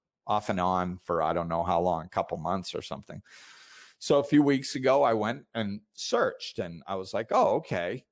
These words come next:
You know, here's this person talking about it." And from more of us, you know, mine,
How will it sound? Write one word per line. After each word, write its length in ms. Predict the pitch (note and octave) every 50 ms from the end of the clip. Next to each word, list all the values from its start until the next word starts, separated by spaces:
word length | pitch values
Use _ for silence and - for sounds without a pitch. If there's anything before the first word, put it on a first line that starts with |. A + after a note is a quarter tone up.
| _ -
You 80 | B2+
know, 220 | A2+ G2+ G2 F#2+ G2+
here's 680 | - - A#2+ A#2 B2 C3+ C3 C3 C3+ A#2+ A2 - - -
this 180 | - G#2 G2+ -
person 460 | - - A2 G#2 G2+ - - G2+ F2 -
talking 480 | - F#2 F2 F2 F2+ - - G2 F#2+ F2+
about 420 | E2+ D#2+ D#2+ D2+ D#2 D#2+ E2 F#2
it." 280 | F2+ F2+ G2 A#2+ C3 - -
And 300 | F#2+ F#2 F2+ F2 F2 - _ _ _ _ _ _ _ _ _ _ -
from 280 | - - E3 D3 C#3 C3+
more 300 | C3 C3+ C#3 D3 D#3 D3
of 100 | B2 A2
us, 360 | A2+ F#2+ F#2+ - - - - _ _ _ _ _ _ _ _ _ _ _ _
you 140 | - - B2
know, 260 | A#2+ A2+ G#2+ G2+ G2+ - - - _ _ _ _ _ _ _ _ _ _ _ _ _ _ _ _ _ _ _ _ _ _ _ _ _ _ _ _ _ _ _ _ _ -
mine, 580 | C3 A#2 A2+ A#2+ C3 D#3 E3+ F3 D3+ B2 G2+